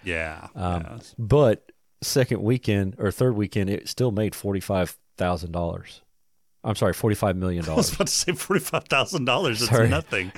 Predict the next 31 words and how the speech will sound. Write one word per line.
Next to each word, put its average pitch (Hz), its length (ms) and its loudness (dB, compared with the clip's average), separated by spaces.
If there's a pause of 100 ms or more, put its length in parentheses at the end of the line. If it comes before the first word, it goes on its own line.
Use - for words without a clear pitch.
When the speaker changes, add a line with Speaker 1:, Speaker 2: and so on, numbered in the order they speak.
Speaker 2:
Carry 123 200 4
the, 104 140 2
Speaker 1:
That's - 260 2
like 196 120 4
Speaker 2:
carry 151 140 6
Speaker 1:
three 156 220 8
Speaker 2:
the - 100 0
Speaker 1:
people 151 320 4
went 117 160 0
to 123 60 -4
go 113 140 0
see 110 220 -2
it. 98 160 -6 (280)
<laughs> - 260 -8
Speaker 2:
Yeah, 95 200 2
carry 107 300 2
the 92 80 0
two. 87 380 -4
Sorry 98 220 0
about 87 180 -6
that. 113 200 0 (320)
Uh, 113 220 2
yeah, 104 220 2
forty-five 120 580 2
million 101 320 0
dollars. 85 340 -4
So, 135 160 2
I 147 40 2
mean, 156 180 0
it 190 300 0
did, 151 420 2